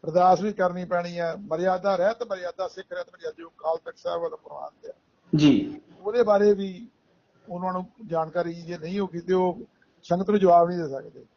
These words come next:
Speaker 2: ਜੀ।
Speaker 1: ਇਹ ਗੱਲਾਂ ਬਹੁਤ ਬਰੀਕੀ 'ਚ, ਇੱਕ ਤਾਂ ਹੁੰਦਾ ਨਾ ਆਮ ਸੁਣ ਲੈਣੀਆਂ, ਬਹੁਤ ਹੀ ਬਰੀਕੀ 'ਚ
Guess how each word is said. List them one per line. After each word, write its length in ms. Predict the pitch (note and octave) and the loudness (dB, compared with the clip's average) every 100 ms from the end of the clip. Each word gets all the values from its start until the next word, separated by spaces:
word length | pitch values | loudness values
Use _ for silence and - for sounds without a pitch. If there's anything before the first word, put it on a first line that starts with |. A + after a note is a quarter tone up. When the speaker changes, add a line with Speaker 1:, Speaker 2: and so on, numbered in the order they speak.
| _ _ _ _ _ - - | _ _ _ _ _ -12 2
Speaker 2:
ਜੀ। 160 | E3 D4 | 6 6
Speaker 1:
ਇਹ 120 | - A3+ | 6 2
ਗੱਲਾਂ 240 | A3 A#3+ - | 2 2 4
ਬਹੁਤ 320 | A#3 B3 A#3+ | 4 6 4
ਬਰੀਕੀ 480 | A3 F#3+ F#3+ A3+ A#3+ | -2 -6 -10 -10 -10
'ਚ, 80 | C3+ - _ _ _ | -10 -20 _ _ _
ਇੱਕ 100 | G3+ - | -20 -16
ਤਾਂ 80 | G3+ | -12
ਹੁੰਦਾ 100 | G3 | -4
ਨਾ 240 | A3+ A3+ - F3 | -2 -2 -6 -2
ਆਮ 500 | F#3 F#3+ F#3+ G3 F3+ | 0 0 -2 -6 -4
ਸੁਣ 240 | E3 E3+ | -4 -2
ਲੈਣੀਆਂ, 360 | E3+ E3+ E3+ E3 - _ _ _ _ _ | -4 -4 -8 -10 -16 _ _ _ _ _
ਬਹੁਤ 420 | - G3+ B3+ C4 G3+ | -4 2 4 2 -2
ਹੀ 180 | B3 | -8
ਬਰੀਕੀ 400 | C4 G3+ F#3+ F#3+ | -4 -6 -6 -14
'ਚ 100 | E3+ | -12